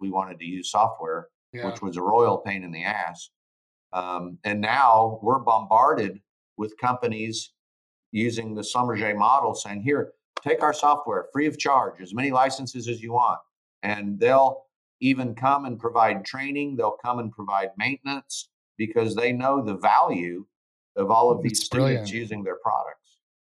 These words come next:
Speaker 2: Especially if some of these kids are gonna be running companies, sitting on boards eventually. Uh,
Speaker 1: Yeah.
Speaker 2: those relationships are gonna pay off. It's
Speaker 1: Yeah, absolutely.
Speaker 2: brilliant.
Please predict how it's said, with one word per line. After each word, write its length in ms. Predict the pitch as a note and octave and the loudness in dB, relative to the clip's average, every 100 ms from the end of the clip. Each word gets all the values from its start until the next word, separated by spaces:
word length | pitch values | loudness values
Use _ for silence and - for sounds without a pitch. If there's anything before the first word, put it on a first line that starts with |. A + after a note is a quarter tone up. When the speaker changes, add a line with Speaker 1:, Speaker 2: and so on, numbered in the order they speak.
| _ | _
Speaker 2:
Especially 480 | C3+ - E3+ D3+ E3 | -2 4 4 4 2
if 80 | C#3+ | 2
some 160 | F3+ D#3+ | 2 2
of 40 | |
these 140 | D3+ | 2
kids 240 | - D#3 C#3+ | 0 -2 -2
are 60 | |
gonna 180 | C3+ C#3 | -4 -4
be 120 | C3+ | -2
running 280 | C3 C#3 C3+ | -2 -2 -2
companies, 600 | C3 F#3 E3+ E3+ D3+ C#3+ | 0 2 4 4 4 4
sitting 240 | - C#3 C3 | 4 2 -2
on 140 | B2 | 0
boards 340 | D#3 F#3 E3+ D3 | 4 6 4 0
eventually. 720 | D3 C#3 - C#3 C3+ C3 B2 - _ _ - | -2 0 -2 -2 -2 -4 -6 -12 _ _ -8
Uh, 40 | |
Speaker 1:
Yeah. 240 | B2 A#2+ D#2+ C3+ | -4 -2 -2 2
Speaker 2:
those 240 | F3 D3+ | 4 4
relationships 680 | C#3 C#3+ C#3 C3 - B2+ - | 2 0 0 0 -2 -2 -4
are 60 | A#2+ | -6
gonna 160 | A#2 | -4
pay 260 | - A#2 A2+ | -2 -2 -4
off. 320 | B2 A2+ - | -6 -8 -12
It's 200 | - - | -10 -4
Speaker 1:
Yeah, 220 | F#2+ F2+ | 0 0
absolutely. 380 | E2+ - G#2 B2+ | 0 -2 -8 -4
Speaker 2:
brilliant. 260 | A#2 A2 | -4 -6